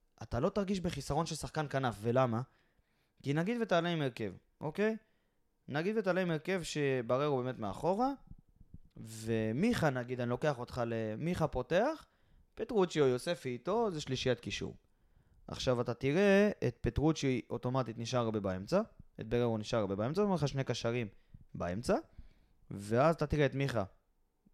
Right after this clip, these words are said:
כאילו באמצע, אבל הולך הרבה לאגף ימין, ואתה תראה את אנסה כאילו מתחת לשני החלוצים, אבל נכנס הרבה מאוד לאמצע, שגיב יחזקאל בורח לצד, וזה הרכב שיכול להביא לך הרבה, הרבה, הרבה,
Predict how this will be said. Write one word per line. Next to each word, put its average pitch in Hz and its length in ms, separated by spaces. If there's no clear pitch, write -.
כאילו 139 680
באמצע, 117 440
אבל 101 120
הולך 113 220
הרבה 113 160
לאגף 104 320
ימין, 156 320
ואתה 117 260
תראה 135 220
את 131 120
אנסה 147 360
כאילו 147 640
מתחת 143 400
לשני 143 220
החלוצים, 131 520
אבל 139 160
נכנס 143 420
הרבה 135 160
מאוד 131 180
לאמצע, 147 340
שגיב 131 320
יחזקאל 131 360
בורח 127 300
לצד, 175 240
וזה 131 160
הרכב 139 240
שיכול 135 280
להביא 139 140
לך 139 100
הרבה, 127 220
הרבה, 123 180
הרבה, 120 180